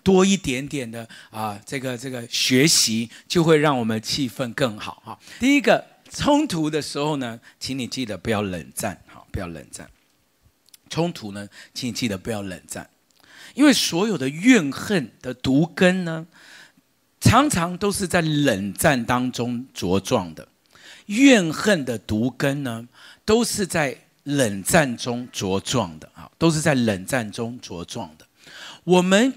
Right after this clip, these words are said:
在，啊，这个情绪上来的时候，确实我们要给彼此一些空间，不要在气头上讲话。好，那这是对的。但是你知道，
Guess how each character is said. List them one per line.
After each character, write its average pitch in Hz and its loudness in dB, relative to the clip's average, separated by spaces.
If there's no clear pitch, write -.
在， 226 2
啊， 135 -6
这 180 -8
个 180 -2
情 170 2
绪 240 6
上 165 4
来 110 0
的 120 -2
时 - -6
候， 139 -4
确 277 6
实 165 -2
我 139 -2
们 127 -4
要 170 0
给 113 -6
彼 120 0
此 110 -4
一 113 -2
些 131 -2
空 143 -6
间， 151 -4
不 151 -6
要 151 -2
在 160 -6
气 190 -2
头 127 -12
上 131 -8
讲 - -10
话。 - -6
好， 120 -10
那 185 0
这 185 2
是 160 -2
对 135 0
的。 - -16
但 294 4
是 254 -2
你 165 -2
知 175 -4
道， 165 0